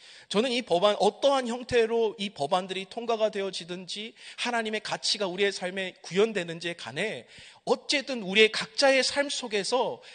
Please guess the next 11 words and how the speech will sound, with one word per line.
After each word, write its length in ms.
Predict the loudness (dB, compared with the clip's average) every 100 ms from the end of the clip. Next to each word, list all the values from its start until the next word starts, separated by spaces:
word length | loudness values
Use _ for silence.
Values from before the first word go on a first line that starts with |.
| -4
하나님의 520 | 0 2 2 2 2
이런 240 | 2 0
가치들이, 720 | 0 -4 0 0 -2 -6 -8 -12 -10
하나님의 440 | -2 0 2 2
이런 200 | 2 0
임재가 580 | 0 0 4 4 4 2 -2 -10
우리의 280 | -4 -2 0
삶을 280 | 0 0 -4
통하여 320 | -2 0 0
구현되기를 540 | -2 -2 -2 -4 -4
소망합니다. 580 | -4 0 0 0 -6 -16